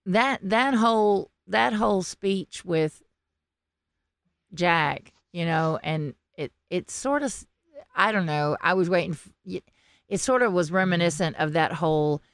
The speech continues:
"Just wait till your dad gets home," you know, when you would get in trouble as a kid and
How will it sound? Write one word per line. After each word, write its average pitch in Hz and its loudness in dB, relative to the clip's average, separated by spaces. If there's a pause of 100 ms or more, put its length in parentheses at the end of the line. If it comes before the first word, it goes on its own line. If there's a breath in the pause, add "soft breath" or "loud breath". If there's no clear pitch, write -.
(180)
"Just 170 -2
wait 170 2
till 147 -6
your 151 0
dad 147 0
gets 151 -2
home," 151 0 (240)
you 170 0
know, 151 2
when 160 0
you 160 4
would 151 -2
get 165 2
in 147 -4
trouble 156 0
as 147 2
a 143 -10
kid 160 0
and 147 -6